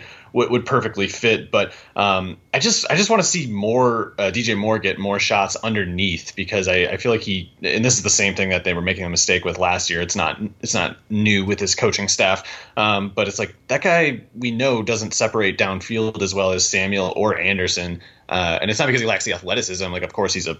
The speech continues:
he's a speed threat and he, he can jump over guys,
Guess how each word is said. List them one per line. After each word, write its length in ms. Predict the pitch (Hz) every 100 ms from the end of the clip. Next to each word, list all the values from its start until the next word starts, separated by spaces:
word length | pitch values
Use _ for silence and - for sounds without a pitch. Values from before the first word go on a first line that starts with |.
| -
he's 180 | 104 90
a 40 |
speed 400 | - - 95 113
threat 300 | 95 82 87 - -
and 80 | -
he, 60 | 95
he 180 | 92 101
can 160 | 92
jump 220 | 90 90
over 200 | 98 90 90
guys, 360 | 90 90 -